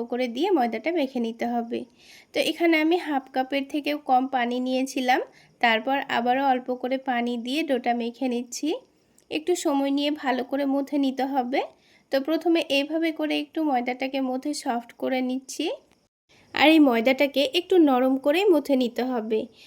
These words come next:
তো যেভাবে রুটি তৈরি করার জন্য আটা মেখে থাকি, তার থেকেও নরম করে ময়দাটা আমি মথে নিয়েছি।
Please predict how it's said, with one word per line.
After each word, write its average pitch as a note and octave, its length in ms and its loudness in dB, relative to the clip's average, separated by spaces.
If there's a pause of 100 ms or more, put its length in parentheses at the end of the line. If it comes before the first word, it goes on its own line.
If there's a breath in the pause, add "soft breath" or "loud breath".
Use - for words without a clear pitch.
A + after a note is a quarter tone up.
(120)
তো - 120 -2
যেভাবে E4 440 2
রুটি C#4 280 0
তৈরি C#4 280 2
করার C#4+ 280 0
জন্য D4 220 0 (100)
আটা B3+ 240 -2
মেখে C4+ 280 -2
থাকি, C#4+ 340 -4
তার A#3+ 340 -2
থেকেও C#4+ 280 -2
নরম B3 360 2
করে C4+ 200 -2
ময়দাটা C4 480 -2
আমি C4 140 0
মথে B3+ 360 0
নিয়েছি। B3 440 -2